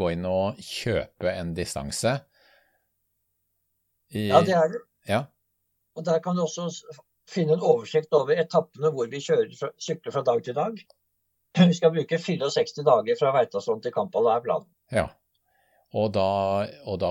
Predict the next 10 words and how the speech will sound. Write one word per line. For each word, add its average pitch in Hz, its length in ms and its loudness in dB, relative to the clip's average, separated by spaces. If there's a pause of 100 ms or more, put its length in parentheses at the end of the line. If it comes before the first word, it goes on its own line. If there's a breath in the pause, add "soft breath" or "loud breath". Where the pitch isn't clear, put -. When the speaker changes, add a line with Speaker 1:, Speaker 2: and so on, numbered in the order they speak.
Speaker 1:
kommer 78 240 -6
du - 80 -8
til 92 120 -8
å 87 40 -4
møte 87 320 -8
sykkelklubber 85 1000 -8
og, 80 520 -6
eh, 87 480 -12
Lions, 82 540 -4 (500)
eh, 80 540 -8